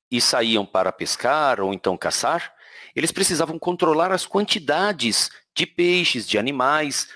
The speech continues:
que eles capturavam. E para fazer isso, eles pegavam, por exemplo, pedaços de ossos ou de madeiras, ossos de animais já mortos.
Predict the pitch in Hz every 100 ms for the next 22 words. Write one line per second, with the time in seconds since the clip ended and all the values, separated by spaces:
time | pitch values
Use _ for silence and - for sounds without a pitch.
0 | - _ 151 160 - 147 - 165 131 131
1 | 117 80 - _ _ _ _ _ - -
2 | 113 - 82 90 147 170 214 - 233 214
3 | _ 117 120 - _ _ 120 104 104 101
4 | 98 - 110 101 104 98 98 107 92 90
5 | - 101 - 123 170 180 - 87 95 85
6 | 87 123 104 131 95 95 95 - 87 87
7 | 85 90 - 101 113 127 175 - 220 -